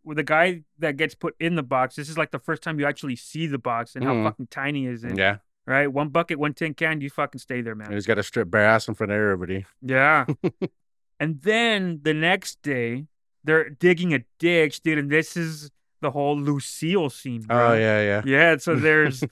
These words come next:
Speaker 2: <laughs>
Speaker 1: I just thought it was, like, funny, dude. It's like, there's this, they're at a ditch, they're
Speaker 2: Uh-huh.
Speaker 1: digging this ditch, it's fucking hot,
Speaker 2: Uh-huh.
Speaker 1: and then there's this random woman just fucking washing the car. Just
Speaker 2: Yeah,
Speaker 1: right
Speaker 2: yeah.
Speaker 1: there. <laughs>
Speaker 2: Yeah, well, she's, uh, she's trying to get them all hot and bothered, right?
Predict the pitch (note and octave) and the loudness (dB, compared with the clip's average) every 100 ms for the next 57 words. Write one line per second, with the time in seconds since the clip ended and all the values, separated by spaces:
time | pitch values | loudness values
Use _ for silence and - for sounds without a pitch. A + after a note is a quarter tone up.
0 | C#3+ - _ _ _ - A3 C#4+ C#4+ B3+ | -6 -10 _ _ _ 0 2 2 4 4
1 | F3+ D3 A#2 - C#4 A3+ D#3 D#3 D#3 C#3+ | 2 0 -2 2 2 2 0 0 -2 -2
2 | F3+ F#3 E3 C#3+ - D#3 D#3+ C3+ D3 F#3+ | -4 -4 -6 -10 -16 -4 -2 -2 0 2
3 | A#3 F3 D#3 E3+ D#3 D3 - - _ - | 2 0 0 2 2 0 -8 -16 _ 0
4 | A#2+ A#2+ G3+ F#3 D#3 B2+ E3 E3+ C#3+ D3+ | 2 6 4 4 -2 -2 0 -2 -2 -8
5 | - A3 A3 D3 D3 C#3 A#2+ - _ A2 | 0 2 2 -2 0 2 2 -2 _ -2
6 | A#2 G#2 _ - D#3+ E3 E3+ F3+ F3 D#3+ | -2 -4 _ -2 0 0 2 2 0 -2
7 | F3 G#3+ A3 G3 G#3+ F#3+ E3+ G3+ F#3+ F#3 | 2 2 4 2 2 0 -2 -2 -2 0
8 | F#3 F#3+ E3 G#3 D3+ _ _ - D3 D3 | 0 0 0 0 0 _ _ 2 6 8
9 | C3+ C3 B2+ B2 - - C3+ A#2+ B2 - | 10 6 4 -2 0 0 6 6 6 4
10 | D3 C3+ A#2+ C#3 A#2+ A#2+ - C3+ A#2 - | 0 -2 0 4 4 4 0 -6 -2 4
11 | C3 B2+ A#2+ A2 A2 - G#2+ G#2 G#2 E2+ | 6 6 2 0 -2 -2 2 4 2 0
12 | F2+ G2 F#2+ F#2+ F#2+ G2+ G#2+ | 2 4 4 2 2 2 0